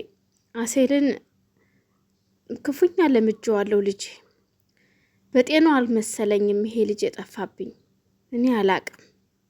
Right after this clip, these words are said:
በጤናው አይጨክንብኝም ልጄ። እኔ አላቅም ሀንዬ ይላሉ። የሆነ ነገር ሰው እንደዚህ ይጠፋል። አባዬ ምንም አይሆንም፣ ምን ይሻላል ታዲያ? እስኪ አሁን ለማንኛውም አንቺ ወደ ስራሽ ሂጂ፣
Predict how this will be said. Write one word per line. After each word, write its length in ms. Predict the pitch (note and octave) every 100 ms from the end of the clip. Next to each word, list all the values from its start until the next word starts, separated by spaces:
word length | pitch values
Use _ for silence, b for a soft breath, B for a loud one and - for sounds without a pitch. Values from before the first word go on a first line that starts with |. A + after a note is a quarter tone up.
| _ -
በጤናው 480 | B3 B3 C#4 D4 F4
አይጨክንብኝም 1000 | A#3+ - A3+ - A3+ G3 G#3 G3+ G3 F#3+
ልጄ። 220 | F#3 - F3+ G3 _ _ _ _ _ _ _ _ -
እኔ 80 | B3+
አላቅም 440 | A#3 G3 F#3+ - - -
ሀንዬ 360 | A3 F3 F#3 - _ _ _ -
ይላሉ። 300 | G3 F#3 A#3 G3 - _ _ _ _ _ _ _ _ -
የሆነ 320 | C4 F4 G#4 G#4+
ነገር 240 | G#4+ G#4+ G4+
ሰው 160 | A4+
እንደዚህ 380 | A4+ A4+ A4+ C5 B4+ B4+
ይጠፋል። 500 | A#4 C5+ C5 E4+ C4 - _ _ _ _ _ _ _ F4+
አባዬ 280 | - D#4+ D#4
ምንም 280 | G4 C5+ C5
አይሆንም፣ 520 | B4 F#4+ F4 D#4+ C#4 A#3+ C#4 -
ምን 160 | G#4+
ይሻላል 480 | B4 - E4+ C#4 A#3
ታዲያ? 320 | A#3 A3+ - - _ _ _ _ _ _ _ _ _ _ _ _ _ -
እስኪ 200 | F#4 -
አሁን 180 | E4 D#4
ለማንኛውም 580 | D4+ D4+ D4 D4 D4+ C#4
አንቺ 140 | C4
ወደ 160 | A#3+ G#3+
ስራሽ 340 | G#3+ A3 G#3+ -
ሂጂ፣ 240 | F#3 -